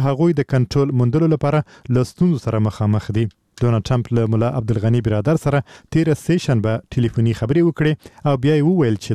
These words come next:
دا خبرې ډېرې ښې وې. په پام کې ده، د افغانستان د کرکټ ملي لوبډله نن د آیرلینډ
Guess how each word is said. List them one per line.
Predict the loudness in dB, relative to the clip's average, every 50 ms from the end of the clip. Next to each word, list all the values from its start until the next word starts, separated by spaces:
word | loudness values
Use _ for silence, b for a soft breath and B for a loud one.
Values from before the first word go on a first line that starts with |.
| -2 -2
دا | -2 -2 -2
خبرې | -2 0 0 0 0 -2 B B B B B B -2 0
ډېرې | 0 0 2 0 -2 -4 -6 -10 -12 -10
ښې | -6 -2 -2 0 0 0
وې. | -2 -2 -4 -6 _ _ _ _ _ _ _ _ _ _ _ _ _ _ _ _ _ _ _ _ _ _ _ _ -20 -10
په | -4 -2 -2
پام | 0 0 0
کې | 0 0
ده، | 0 2 0
د | 0 0
افغانستان | -2 -2 -2 0 -2 -2 -2 -2
د | -2 -2
کرکټ | -2 -2 -2 -2 0 0 0
ملي | 2 2 2 2
لوبډله | 0 0 0 0 0 2 2 2 2
نن | 2 0 -2 -4 -4 -4 -4
د | -2 -2 -2
آیرلینډ | 0 0 0 0 2 2 0 0